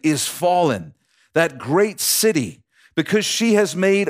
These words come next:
all nations drink of the wine of the wrath of her fornication." We talked about how that was a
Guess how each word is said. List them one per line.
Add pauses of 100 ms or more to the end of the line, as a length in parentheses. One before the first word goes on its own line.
all
nations
drink
of
the
wine
of
the
wrath
of
her
fornication." (680)
We
talked
about
how
that
was
a